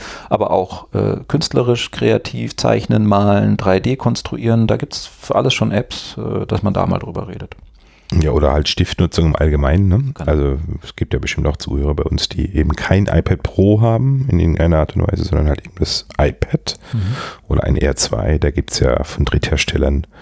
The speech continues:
Speaker 1: Mhm.
Speaker 2: auch, ähm, wie sagt man, Stifte,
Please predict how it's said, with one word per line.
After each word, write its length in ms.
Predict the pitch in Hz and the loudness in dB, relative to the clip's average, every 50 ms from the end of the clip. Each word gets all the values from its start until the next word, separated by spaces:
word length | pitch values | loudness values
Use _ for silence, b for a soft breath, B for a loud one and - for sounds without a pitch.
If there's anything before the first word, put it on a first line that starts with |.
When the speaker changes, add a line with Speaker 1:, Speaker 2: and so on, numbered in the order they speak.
| B B | B B
Speaker 1:
Mhm. 120 | 120 107 92 B 139 B B B B B B B _ - - _ _ _ _ - | -6 -6 -4 B -8 B B B B B B B _ -20 -20 _ _ _ _ -2
Speaker 2:
auch, 400 | 80 - 80 - - - - - - - - - | 0 0 0 -2 -6 -12 -16 -18 -16 -10 -6 -4
ähm, 220 | - 69 71 69 b b b b b b b b b b b b b b | -2 -2 -2 -4 b b b b b b b b b b b b b b
wie 120 | - - | -4 -2
sagt 260 | - - 85 - - | -2 -2 -2 -4 -4
man, 240 | 78 76 71 78 87 - | -4 -2 -2 -2 -4 -6
Stifte, 500 | - - - - 95 - - - 110 117 | -10 -6 -4 -2 -2 -2 0 0 0 0